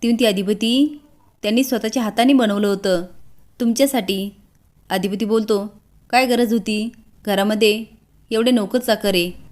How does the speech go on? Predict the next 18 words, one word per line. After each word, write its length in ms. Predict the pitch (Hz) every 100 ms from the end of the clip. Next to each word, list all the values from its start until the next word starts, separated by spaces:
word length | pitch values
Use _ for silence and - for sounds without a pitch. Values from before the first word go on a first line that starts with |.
| - 208
आणि 160 | 220
आईसाहेबांनी 680 | 196 196 202 208 233 214 226 - - -
त्यांना 180 | 226 254
शिस्त 280 | 226 220 247
लावली 280 | 226 226 254
ना, 240 | 226 220 220 - - -
ह्या 140 | 247 247
का 140 | 320
मोडतायत? 460 | 262 202 208 185 180 - - - - - - 247
हे 60 |
बघा 160 | 226 226
मास्तरीबाई, 640 | 185 180 202 190 190 185 185 - - - -
तुम्हाला 220 | 262 254 226
वागता 260 | 196 -
येतं 240 | 254 220 185
गोड, 220 | 185 180 196 - -
मला 240 | 220 226 220
नाही. 240 | 170